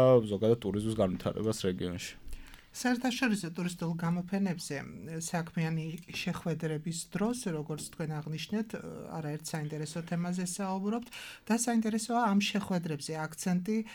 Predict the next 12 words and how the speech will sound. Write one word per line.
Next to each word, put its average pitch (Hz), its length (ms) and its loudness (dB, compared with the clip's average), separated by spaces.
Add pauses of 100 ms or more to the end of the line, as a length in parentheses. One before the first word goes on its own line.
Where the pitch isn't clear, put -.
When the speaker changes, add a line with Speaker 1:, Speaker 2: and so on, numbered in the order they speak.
(100)
Speaker 2:
კეთდება 170 580 -2
იმაზე, 160 380 0
რომ 156 200 -4
რეგიონი 151 760 0
წლის 160 460 -2
ოთხივე 151 500 -2
სეზონზე 151 680 0
იყოს, 147 380 -4 (460)
მათთვის 156 440 -2
საინტერესო, 185 680 0
თუ 254 200 -4
არის 240 300 2